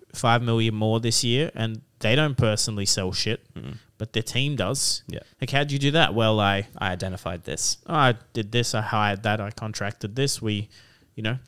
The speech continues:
Speaker 1: Unfortunately, most C E Os also just know how to fire people without
Speaker 2: Yeah.
Speaker 1: blinking,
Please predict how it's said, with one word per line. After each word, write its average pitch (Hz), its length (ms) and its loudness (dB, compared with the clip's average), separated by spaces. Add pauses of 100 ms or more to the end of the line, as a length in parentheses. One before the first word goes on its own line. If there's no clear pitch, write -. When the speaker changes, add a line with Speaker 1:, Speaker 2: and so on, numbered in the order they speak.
(180)
Speaker 1:
Unfortunately, 143 720 6
most 127 240 2
C 117 220 6
E 117 40 8
Os 110 240 4
also 117 420 2
just 107 220 -2
know 113 140 0
how 110 80 0
to 101 60 -2
fire 101 380 0
people 98 400 -4
without 95 240 -2
Speaker 2:
Yeah. - 60 -10
Speaker 1:
blinking, 104 420 -6